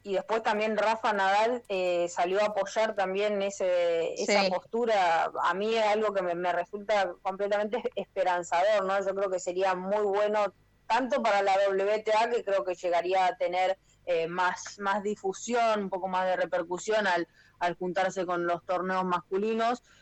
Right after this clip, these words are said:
Speaker 1: para el tenis en general, que haya una unión, porque hoy en día son dos empresas, en realidad son tres, porque también está la I T F,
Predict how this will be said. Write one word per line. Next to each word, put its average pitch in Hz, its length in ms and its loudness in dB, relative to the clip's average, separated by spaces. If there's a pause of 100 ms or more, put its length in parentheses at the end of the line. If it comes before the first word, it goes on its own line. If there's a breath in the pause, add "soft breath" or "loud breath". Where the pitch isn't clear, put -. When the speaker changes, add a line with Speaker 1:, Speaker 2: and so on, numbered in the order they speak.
(180 soft breath)
Speaker 1:
para 202 240 2
el 196 160 -2
tenis 269 420 -2
en 185 200 -8
general, 208 720 0
que 180 140 -2
haya 185 320 0
una 196 280 -2
unión, 214 580 0
porque 170 260 -2
hoy 202 80 0
en 190 140 -2
día 214 180 0
son 190 280 -4
dos 214 260 -2
empresas, 180 840 -2
en 170 80 -12
realidad 180 360 0
son 175 240 -4
tres, 208 260 -2
porque 160 220 -4
también 175 260 -2
está 175 160 -2
la 170 160 0
I 180 120 -2
T 180 220 0
F, 185 340 -2